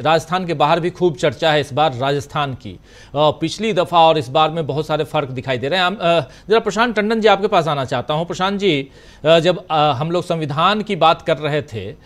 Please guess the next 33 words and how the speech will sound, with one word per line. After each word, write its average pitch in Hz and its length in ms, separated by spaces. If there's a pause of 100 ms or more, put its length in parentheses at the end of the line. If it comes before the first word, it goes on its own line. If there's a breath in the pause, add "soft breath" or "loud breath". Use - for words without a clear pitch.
(200 soft breath)
मुझे 190 200
याद 214 260
है 214 60
कि 226 120
आप 214 180
जब 202 160
रामपुर 156 420
साइड 208 320
में 196 140
थे, 131 360 (320 soft breath)
तब 175 100
वहाँ 180 400
भी, 185 360
अ, 160 480
शायद 175 360
गांव-गांव 190 520
में 196 120
संविधान 175 440
बचाओ 170 360
वाली 170 200
बातें 156 260
चल 131 180
रही 120 260
हैं, 147 160
इधर 151 180
मेरठ 190 340
से 185 160
भी 190 120
वही 151 180
खबरें 135 340
आ 107 100
रही 104 240
हैं। 104 200